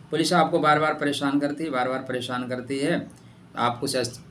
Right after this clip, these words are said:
बड़ा काम करते हैं, धीरे में डॉन बन जाते हैं, पुलिस आपके पीछे चलना शुरू करती है, जो, या राजनेता बन जाते हैं, चुनाव लड़ जाते हैं। पुलिस आपको खोज रही थी, वो पुलिस आपके साथ साथ चलती है।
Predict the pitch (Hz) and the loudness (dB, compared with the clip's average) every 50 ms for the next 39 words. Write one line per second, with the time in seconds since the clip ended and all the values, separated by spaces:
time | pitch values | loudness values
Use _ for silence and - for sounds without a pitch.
0 | - - 120 123 127 135 139 139 139 135 139 143 139 139 139 139 147 143 156 175 | -12 -4 0 4 4 4 4 4 4 2 4 4 2 2 2 0 0 0 2 2
1 | 151 135 127 127 127 127 123 123 123 127 131 131 135 135 135 135 131 131 151 156 | 0 0 -2 -2 -2 -2 0 0 0 0 0 -2 -4 -2 -2 -2 -2 -2 -2 -4
2 | 170 170 - 147 139 - 135 127 120 - 147 143 - 127 117 - 113 - 120 110 | -4 -2 -2 -2 -2 0 0 0 -2 -2 -4 -8 -6 -8 -8 -8 -8 -6 -6 -6
3 | 110 110 104 - 104 98 98 - 98 95 - - 92 92 95 101 117 143 143 123 | -6 -6 -8 -8 -10 -12 -12 -12 -12 -12 -12 -12 -14 -12 -10 -4 0 0 0 0
4 | - - - - 143 143 147 151 147 147 147 143 127 127 127 113 104 101 101 98 | 0 -4 -8 -4 0 4 4 6 6 6 4 2 2 2 0 -2 -2 -4 -8 -8
5 | 101 101 - 127 120 120 170 165 160 143 123 110 107 95 98 95 92 - - 92 | -8 -8 -8 -8 -6 -4 -2 0 2 2 2 2 0 0 -2 -4 -6 -8 -10 -12
6 | 92 95 95 - - - - - - - - - - - - - - - 165 165 | -12 -14 -16 -18 -20 -20 -20 -20 -20 -20 -20 -20 -20 -20 -20 -20 -6 0 4 6
7 | 170 170 165 160 156 156 - 175 165 170 - 165 170 170 170 180 175 180 220 214 | 6 6 6 6 6 4 4 2 2 2 4 4 6 6 6 6 6 4 2 0
8 | - 180 170 165 170 160 143 139 139 160 143 - 117 - - - 98 98 98 - | 2 4 4 4 6 4 4 2 2 -2 -2 0 0 0 0 -2 -4 -6 -8 -10
9 | - 95 95 95 95 98 95 - | -12 -14 -14 -12 -12 -14 -14 -14